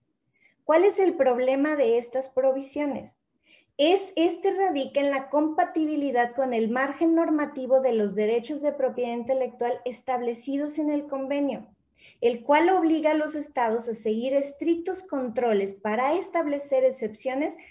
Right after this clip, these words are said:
a los derechos de propiedad intelectual. No obstante esto, la importancia central de la salud pública, por ejemplo, tomó un papel muy importante y posteriormente se consideró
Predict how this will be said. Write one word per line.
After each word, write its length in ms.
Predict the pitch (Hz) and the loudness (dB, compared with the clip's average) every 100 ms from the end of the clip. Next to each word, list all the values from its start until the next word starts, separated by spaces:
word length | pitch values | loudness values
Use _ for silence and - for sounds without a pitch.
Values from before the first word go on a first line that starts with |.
| _ | _
a 100 | 220 | 0
los 180 | 214 202 | 0 0
derechos 420 | 214 208 208 220 | -2 -2 -4 -4
de 100 | 220 | -4
propiedad 360 | 196 185 180 175 | -6 -8 -8 -8
intelectual. 560 | 180 185 202 247 240 - _ _ _ _ - - | -8 -8 -8 -10 -10 -12 _ _ _ _ -16 -4
No 260 | 247 285 | 2 4
obstante 640 | 349 - 302 285 277 277 226 | 2 0 -2 0 2 2 2
esto, 260 | 214 - | -2 -2
la 120 | 247 240 | 0 0
importancia 680 | 220 214 214 240 240 302 | 0 -2 -2 -4 -6 -8
central 460 | 302 277 226 233 240 | -6 -6 -4 -2 -2
de 100 | 214 | -2
la 140 | 190 | -4
salud 420 | 190 190 208 220 - | -6 -4 -2 -2 -6
pública, 540 | 240 226 214 190 - | -6 -6 -4 -6 0
por 180 | 247 294 | 2 2
ejemplo, 560 | 330 262 233 214 220 | 0 -4 -4 -4 -6
tomó 360 | 220 214 214 240 | -4 -2 0 2
un 160 | 294 294 | 0 0
papel 360 | 277 262 233 | -4 -2 -2
muy 340 | 220 226 262 302 | 0 0 0 0
importante 760 | 311 254 214 220 202 196 220 | 0 -2 -4 -6 -8 -6 -8
y 100 | 226 | -8
posteriormente 840 | 220 208 208 214 220 233 262 262 269 | -10 -10 -6 -2 -2 -2 -4 -6 -8
se 200 | 269 262 | -6 -6
consideró 640 | 247 240 247 240 240 220 | -6 -8 -6 -4 -2 -2